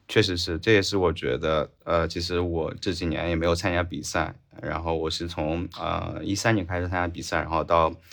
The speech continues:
一五年之后就没有再去参加比赛的。然后我现在可能说一只脚在，还在咖啡圈，然后一只脚，呃，退到比如说在 Oatly 这个公司，可能说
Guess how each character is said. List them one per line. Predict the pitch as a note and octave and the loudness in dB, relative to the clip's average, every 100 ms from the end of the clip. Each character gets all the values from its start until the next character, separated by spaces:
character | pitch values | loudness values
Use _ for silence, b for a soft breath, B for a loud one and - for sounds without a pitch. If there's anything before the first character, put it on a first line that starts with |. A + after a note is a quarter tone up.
| B | B
一 | - | 2
五 | G#2 F2+ | 4 6
年 | E2 E2 | 2 0
之 | F#2+ | -4
后 | F2 F#2 E2 | 0 0 0
就 | F2 | -2
没 | D#2 D#2 | -2 0
有 | E2+ E2+ | 2 2
再 | D2 - D#2+ | 0 0 0
去 | D#2 - D#2 D2+ | -2 -6 -6 -6
参 | D2 - D#2 | -6 -4 -4
加 | D#2 | -4
比 | - | -6
赛 | D2+ D2+ | -8 -8
的。 | D2+ _ | -8 _
然 | - E2+ | -6 0
后 | E2 E2 | 4 4
我 | D#2 D#2 | 4 0
现 | F#2 F2 | 0 2
在 | F#2 E2 D#2+ | 2 2 0
可 | - | -4
能 | D2 | -6
说 | D2+ E2 D#2+ | -2 -2 0
一 | F#2 | 0
只 | F#2+ | 0
脚 | G2+ - | 0 0
在， | - E2+ D2+ | 2 2 2
还 | E2 | 0
在 | F2 | 0
咖 | F2 E2+ | 2 0
啡 | |
圈， | E2+ F2 E2+ | -2 -4 -2
然 | E2 | -2
后 | D#2 D#2+ - | -4 -4 -6
一 | F2+ | -10
只 | F2 | -8
脚， | F2 D#2+ D#2 - B - | -6 -6 -8 -12 B -6
呃， | D#2+ D#2 D2+ | -2 -2 -2
退 | - F2+ | 0 2
到 | E2+ D#2 - - - - | 4 2 0 -8 -18 -6
比 | C#2 | -4
如 | |
说 | D2 D#2 D2+ D#2+ | -2 0 2 2
在 | - D#2 | 2 2
Oatly | E2+ E2+ F2 | 2 0 0
这 | D#2+ | 0
个 | |
公 | - - | -2 -4
司， | D#2+ - C2+ | -6 -8 -10
可 | D2 | -8
能 | D2+ | -6
说 | D#2 | -6